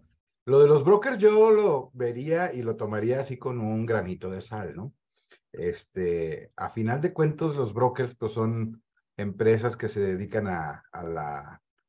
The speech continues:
a la comercialización de, de recursos, ¿no? En este caso, las direcciones I P. Cuando se hace una transferencia de recursos I P entre, entre una universidad y un operador, por ejemplo,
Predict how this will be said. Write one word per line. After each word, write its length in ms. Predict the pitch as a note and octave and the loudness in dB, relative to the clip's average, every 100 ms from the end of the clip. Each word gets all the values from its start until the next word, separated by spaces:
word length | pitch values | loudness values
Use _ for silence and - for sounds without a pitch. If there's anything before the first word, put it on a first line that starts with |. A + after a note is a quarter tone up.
| _ _ | _ _
a 100 | F2+ | -6
la 160 | F2+ - | -6 -4
comercialización 1120 | F#2+ F#2+ F#2 - F#2+ F#2 - F#2 A2+ A2+ A#2 | -6 -4 -6 -8 -8 -8 -8 -8 -4 -2 -2
de, 160 | A#2+ - | -6 -8
de 280 | F#2 A2+ G#2 | -10 -8 -8
recursos, 680 | F2 - D#3+ C3+ G#2+ F2+ F2+ | -10 -8 -4 -4 -6 -8 -6
¿no? 160 | G#2+ | -6
En 120 | F#2 | -6
este 220 | F2+ - G#2 | -8 -10 -12
caso, 260 | F2+ G2+ | -10 -8
las 140 | F2+ E2 | -10 -10
direcciones 500 | E2 D#2+ E2+ E2+ G#2 | -12 -12 -14 -14 -14
I 100 | A2 | -10
P. 280 | C3+ - _ _ _ _ _ _ _ _ _ _ | -10 -12 _ _ _ _ _ _ _ _ _ _
Cuando 320 | C#3+ D3 C#3+ | 4 4 4
se 140 | C#3 D#3+ | 2 2
hace 160 | - | 2
una 160 | C4 C4 | 0 2
transferencia 920 | G#3 E3+ C#3+ D3+ E3 E3 G#3+ A#3+ - | 2 2 4 4 2 2 0 0 -8
de 540 | B2 B2+ A#2+ A2+ A2 G2+ | -2 2 2 2 0 -2
recursos 560 | A2 B2+ D#3 E3+ D#3 | -6 -8 -10 -10 -6
I 80 | E3 | -4
P 340 | F3 D#3+ - _ _ _ _ _ _ - | 2 2 0 _ _ _ _ _ _ 0
entre, 720 | D#3 D#3 A2+ C3+ B2+ A#2 G#2+ _ _ _ - | 4 4 4 4 4 4 0 _ _ _ -8
entre 800 | A#2+ A2+ A2+ G#2+ G#2 G2+ F#2 - _ _ _ _ _ _ _ _ _ - | -6 -4 0 0 2 -4 -6 -14 _ _ _ _ _ _ _ _ _ 2
una 360 | C#3 D#3 D3+ | 4 4 2
universidad 840 | C#3 B2+ A#2 G#2 A2+ A2+ A#2+ B2 G#2+ | 0 -2 -4 -4 -4 -2 0 0 -2
y 140 | A2+ | -2
un 180 | B2+ C3+ | -2 -2
operador, 580 | B2 A2 G#2 G#2+ G#2+ - | -6 -8 -6 -4 -6 -8
por 140 | F#2+ | -16
ejemplo, 440 | G#2+ F#2+ F#2 G2+ | -12 -12 -12 -16